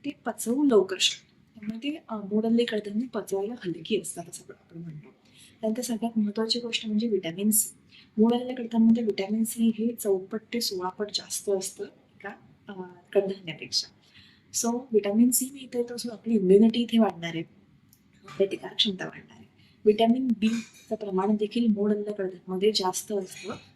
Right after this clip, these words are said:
rather than साध्या कडधान्यांमध्ये. So व्हिटॅमिन बीची काही कमतरता असते बऱ्याच, अ, माणसांमध्ये.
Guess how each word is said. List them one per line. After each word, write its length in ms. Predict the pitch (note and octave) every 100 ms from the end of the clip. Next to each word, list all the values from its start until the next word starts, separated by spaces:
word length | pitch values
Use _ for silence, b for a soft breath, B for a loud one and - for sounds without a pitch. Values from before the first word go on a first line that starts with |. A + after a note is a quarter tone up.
| -
rather 320 | F#3 F#3+ F#3+
than 100 | F#3+ A3+
साध्या 320 | - A3+ A3
कडधान्यांमध्ये. 480 | A3 D#3+ D#3+ G3+ - - _ D3 _ B B B
So 120 | -
व्हिटॅमिन 500 | F#3+ F#3 F#3+ G#3 A3
बीची 400 | G#3+ G#3 G3+ -
काही 220 | - G#3 G#3
कमतरता 520 | F#3+ E3 F#3 F#3 G#3
असते 240 | - G3
बऱ्याच, 460 | F#3+ F3+ E3+ E3+ F#3
अ, 20 | F3 -
माणसांमध्ये. 840 | - - E3 D#3+ - F#3+ - E3